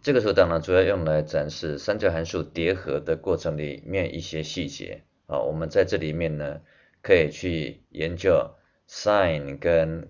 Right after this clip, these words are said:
cosine 两个叠合之后的结果。那当然呢，我们在这个 X 轴上面有一个地方可以移动。OK，假设我们今天呢，把它移动到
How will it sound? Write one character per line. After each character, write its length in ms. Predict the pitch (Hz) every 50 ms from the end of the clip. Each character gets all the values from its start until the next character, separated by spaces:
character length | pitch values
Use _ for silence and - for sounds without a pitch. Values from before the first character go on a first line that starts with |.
| -
cosine 420 | - 92 90 85 - 95 82 73 73
两 240 | 76 76 65 67 71
个 100 | 76 78
叠 260 | - 73 69 76 78
合 160 | 78 71 67
之 180 | - - 87 78
后 120 | 78 78
的 240 | 76 73 67 55 - -
结 180 | - 78 82
果。 260 | - - - - - _ _ _ _
那 300 | 95 92 85 69 - - _ _ _ _ _
当 140 | - 95 95
然 140 | 87 80
呢， 120 | 78 78 73
我 80 | 64 73
们 120 | 78 76
在 240 | 76 98 92 85 78
这 120 | 76 87 87
个 80 | 85
X 200 | - 85 - -
轴 140 | - 78 76
上 180 | 76 - 85 80
面 140 | 80 71 60
有 160 | 69 73 82
一 60 | 82
个 200 | - - 73 64
地 240 | - - - 82 80
方 200 | - 80 80 76
可 100 | 80 76
以 60 | -
移 160 | - 67 71
动。 260 | 71 - 76 - - - _ _ _ _
OK， 260 | - - - 65 -
假 140 | - 82 80
设 160 | 78 - 92
我 40 | 76
们 120 | 78 78 76
今 160 | 80 80 76
天 160 | 85 82 78
呢， 220 | 78 76 73 78 - - _ _ _ _ _ _ _ _
把 100 | _ 73
它 140 | 80 85 82
移 180 | - 71 82 82
动 220 | 82 87 80 78
到 580 | 76 85 80 76 73 69 67 60 50 - -